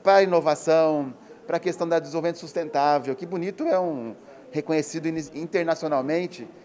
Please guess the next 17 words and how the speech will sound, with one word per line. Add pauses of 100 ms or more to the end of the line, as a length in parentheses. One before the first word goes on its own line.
(260)
pela
sustentabilidade.
A
universidade
tá
no
ranking (380)
das
universidades
verdes
e
sustentáveis
do
Brasil
e
do
mundo.